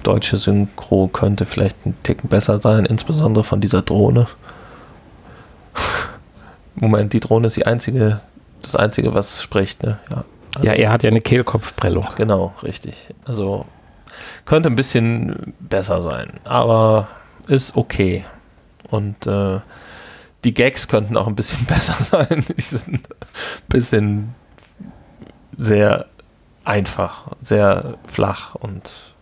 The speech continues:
Speaker 1: ähm, es gibt einige Stellen, die lustig sein sollen wahrscheinlich, die aber irgendwie nicht so richtig lustig waren.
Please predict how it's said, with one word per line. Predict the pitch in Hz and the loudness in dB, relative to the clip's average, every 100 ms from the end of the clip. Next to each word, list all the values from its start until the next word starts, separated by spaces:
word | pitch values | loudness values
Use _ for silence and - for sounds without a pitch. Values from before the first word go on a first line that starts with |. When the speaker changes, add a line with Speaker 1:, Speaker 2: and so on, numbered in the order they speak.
| _ _ _ _ - - - - - - - - - | _ _ _ _ -20 -20 -20 -20 -20 -20 -20 -20 -8
Speaker 1:
ähm, | 107 104 104 101 127 196 - - _ - _ _ _ _ _ 156 | -4 -2 -4 -6 -10 -14 -18 -20 _ -20 _ _ _ _ _ -16
es | 135 | -10
gibt | - - | -8 -2
einige | 110 117 117 | 0 0 0
Stellen, | - 110 113 | 2 4 4
die | |
lustig | 107 127 - 110 | 4 2 2 0
sein | 117 110 123 | 2 2 4
sollen | 117 127 120 | 2 2 2
wahrscheinlich, | 113 - 117 117 117 - | 0 2 2 2 0 -2
die | - | 0
aber | 110 110 - | 4 4 2
irgendwie | 117 110 104 | -2 -2 -2
nicht | 107 - | -2 -2
so | 101 | -2
richtig | 101 - 95 92 - - | -2 -2 -8 -8 -12 -6
lustig | 101 - 117 - | -6 -6 -12 -8
waren. | 82 - - | -8 -8 -14